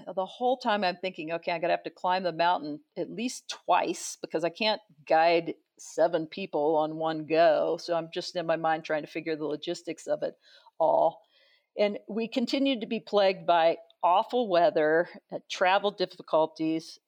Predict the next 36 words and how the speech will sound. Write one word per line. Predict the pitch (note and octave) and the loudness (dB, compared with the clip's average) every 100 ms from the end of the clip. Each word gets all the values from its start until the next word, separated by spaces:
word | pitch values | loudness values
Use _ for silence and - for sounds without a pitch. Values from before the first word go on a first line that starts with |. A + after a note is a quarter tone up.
| - | -10
And | F3 E3 _ | -8 -10 _
in | F#3+ G3 | -2 0
the | G3 F3 - F#3+ | 0 0 -2 0
end, | A3 A3 D#3+ D#3+ G3 A3 - | 2 2 2 0 -4 -4 2
out | F3 | 2
of | F3+ - | 2 0
all | F#3 G3 | 2 2
those | A3+ B3+ - | 2 -2 -4
seven | - G#3+ G#3+ G#3 | 0 2 2 -6
clients, | - - G3+ G3+ F#3+ E3+ F3 _ | -4 0 2 2 0 -2 -8 _
only | G3 G3+ G3+ F#3 | -4 -2 -2 -2
one | E3 D3 C#3+ G3 A#3 F#3 D#3+ G#3+ C#4 _ - | -2 -4 0 2 4 2 0 -4 -6 _ -4
made | F#3+ G#3+ C4 | 2 4 2
it | B3+ | 0
to | - | -2
the | A3 | 0
mountain | G3+ G#3 G#3+ - F3 | 2 2 2 0 -2
with | E3+ E3 | -2 -2
me | D#3 D3 D#3+ F3+ | -4 -4 0 0
on | F3+ | 2
the | E3+ | 0
helicopter | E3 F#3 G#3+ G3+ E3 D3 - - D#3 D#3 G3 - _ - | 2 4 4 2 2 0 0 -2 0 0 -4 -12 _ -16
because | - F#3+ - | -8 -8 -4
the | F3+ | -6
weather | D3+ E3 G#3 C4 C4 - | -4 2 2 4 2 2
closed | F3+ D#3 D#3 - D#3+ | 0 2 0 -4 -6
in. | D#3+ D#3 F3+ G#3 | -4 -4 -6 -8
The | - | -6
pilot | - A3 C4 A3 | 0 2 4 4
had | F3 | 2
never | E3+ E3+ | 2 2
even | F3 D#3+ D3 | 2 0 0
been | E3 E3+ | 0 2
there | - - | -4 -6
before, | - - - - - | -6 -8 -6 -6 -6
so | - D#3 | 0 -2